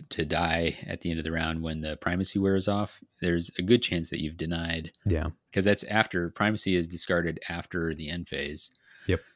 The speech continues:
Speaker 1: So if they're counting on it for, you know, something like, you know, I need to have two kills, you know, like, uh, Bold Deeds or, or something like that, or even a kill or any surges that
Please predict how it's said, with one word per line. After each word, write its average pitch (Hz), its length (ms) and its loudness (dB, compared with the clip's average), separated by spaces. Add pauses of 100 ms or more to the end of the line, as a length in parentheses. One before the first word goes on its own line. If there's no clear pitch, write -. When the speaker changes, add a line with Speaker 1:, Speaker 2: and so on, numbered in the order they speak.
Speaker 1:
So - 160 -4
if 90 100 -4
they're 95 140 6
counting 98 340 2
on 90 140 0
it - 160 -6
for, 82 480 0
you 90 80 -2
know, 78 140 -2
something 82 340 -4
like, 76 320 -4 (920)
you 85 60 -2
know, 73 100 -4
I 76 60 0
need 80 160 0
to 82 60 0
have 78 160 -2
two 82 180 -4
kills, 76 560 -2
you 80 60 -8
know, 76 120 -4
like, 73 240 -4
uh, 69 240 -4
Bold 78 300 0
Deeds 76 640 -2
or, 76 400 -4 (140)
or - 80 -2
something - 320 -6
like 73 160 -8
that, 78 200 -2
or 87 140 -2 (100)
even 87 300 -8
a 85 160 0
kill 80 220 0
or 85 120 0
any 101 200 2
surges 98 420 6
that 80 160 -4